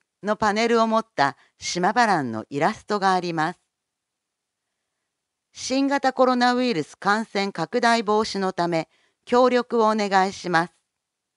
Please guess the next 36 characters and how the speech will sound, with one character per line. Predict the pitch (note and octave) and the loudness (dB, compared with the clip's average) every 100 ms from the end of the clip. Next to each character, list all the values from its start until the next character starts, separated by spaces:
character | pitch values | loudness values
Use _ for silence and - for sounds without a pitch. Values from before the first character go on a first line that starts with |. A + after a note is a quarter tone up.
| _ _ _ _ _ _ _ _ _ _ _ | _ _ _ _ _ _ _ _ _ _ _
密 | E3 G3 | -6 -6
集 | - C4 C4 | -4 -2 0
密 | A#3+ F#3+ | 0 -2
接 | - B3+ B3 B3 | 0 -2 0 2
を | B3 | 2
防 | - C#4 A#3+ | 2 -2 -4
ぐ | - | -2
た | C#3 | -2
め、 | B2+ A#2+ _ _ _ _ | -2 -6 _ _ _ _
受 | E3+ | -4
診 | F#3+ A#3+ B3+ B3+ | -2 0 0 2
に | A3+ | 0
あ | A3+ | 0
た | G#3+ | -2
り、 | G3+ G3+ - _ _ | -2 -4 -14 _ _
次 | - G#3 C#4 | -6 -2 0
の | F3+ | 0
注 | - A#3+ C4 | 0 0 0
意 | C4+ G#3+ | 0 -2
事 | B3+ | -4
項 | - D#3 | 2 2
な | C3 B2+ | 2 -2
ど | A#2+ G#2 | -2 -4
を | |
確 | - E3+ A#3 | -6 -4 -2
認 | A3 G#3+ G#3 | 0 -2 -4
し、 | - F3 - _ - | -4 -6 -6 _ 0
協 | B3+ C4 | 2 4
力 | B3+ - A#3 | 2 2 2
を | A3 | 2
お | A3 | 0
願 | G#3 G3+ G3 | 0 2 0
い | |
し | - F#3+ | -4 -2
ま | F3+ | -2
す。 | F#3+ | -2